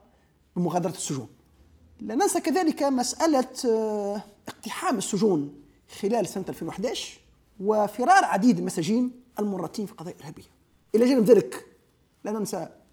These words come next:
عودة بعض العناصر الإرهابية من الخارج وتحديدًا من أوروبا، وأقصد بذلك أبو بكر الحكيم،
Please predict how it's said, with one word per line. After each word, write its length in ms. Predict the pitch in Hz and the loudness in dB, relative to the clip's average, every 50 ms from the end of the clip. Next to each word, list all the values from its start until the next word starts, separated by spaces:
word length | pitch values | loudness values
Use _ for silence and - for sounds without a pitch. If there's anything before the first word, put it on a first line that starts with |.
| _ _ - | _ _ -2
عودة 440 | - 269 330 - 233 180 196 - - - - - - _ _ - | 4 6 6 6 6 4 0 -2 -2 -12 -16 -18 -18 _ _ -18
بعض 280 | - 151 - 339 392 381 | -8 -4 0 2 2 2
العناصر 340 | - - 214 208 - - - | 2 0 -4 -6 -6 -8 -10
الإرهابية 480 | - 160 156 170 175 190 170 143 - - - - - - | -10 -8 -6 -4 -4 -2 -4 -4 -6 -10 -20 -18 -12 -8
من 80 | 180 | -8
الخارج 600 | 180 160 - - 208 185 170 156 147 135 - - - - - - - | -8 -8 -4 -2 0 0 0 -2 -4 -8 -10 -16 -18 -20 -20 -14 -10
وتحديدًا 420 | 160 165 160 - - 165 196 180 | -10 -10 -10 -8 -4 0 0 0
من 140 | 175 175 170 | 0 0 -2
أوروبا، 500 | - 214 277 277 - 185 165 190 - - _ _ | -2 -2 -2 -2 -2 -6 -6 -6 -8 -14 _ _
وأقصد 400 | - - - - - - - 165 | -12 -10 -10 -10 -8 -10 -10 -8
بذلك 600 | 147 165 160 180 180 160 151 - 165 160 160 175 196 - - - - _ - | -8 -8 -6 -6 -6 -6 -4 -6 -6 -8 -10 -12 -18 -20 -20 -20 -20 _ -8
أبو 80 | 170 | -6
بكر 220 | 156 165 160 - 156 | -6 -6 -6 -8 -10
الحكيم، 480 | - - 254 - - 311 175 - - | -10 -12 -12 -8 -8 -8 -8 -8 -12